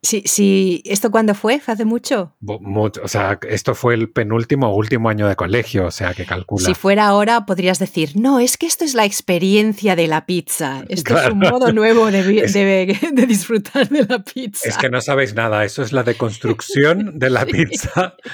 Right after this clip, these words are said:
Speaker 2: porque lo que yo he hecho es, a propósito, le he extraído la, yo qué sé, lo, lo que liga, tal, para que la experiencia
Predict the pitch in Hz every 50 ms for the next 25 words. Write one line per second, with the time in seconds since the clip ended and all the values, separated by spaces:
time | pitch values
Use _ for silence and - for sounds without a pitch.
0 | - - - - _ _ 139 131 123 117 - 127 127 131 131 120 - - - -
1 | - 277 131 135 135 131 143 131 117 139 151 156 156 - 160 165 170 170 180 175
2 | 147 131 139 147 143 - - - - 143 113 104 - 113 113 110 - 143 135 -
3 | - 135 - 135 113 110 117 123 120 - - - - 127 120 120 123 127 143 139
4 | 123 117 107 104 92 101 120 - 123 113 113 110 107 107 104 104 104 101 101 98
5 | 95 98 98 95 101 104 110 107 110 101 104 98 98 107 - - 120 113 110 101
6 | 107 117 123 107 110 101 - 107 98 107 117 143 151 135 123 123 123 120 123 123
7 | - 135 131 139 156 165 - _ 131 120 120 - - 110 110 110 107 - - -
8 | 127 110 101 117 135 151 160 165 151 - - 151 147 156 170 180 -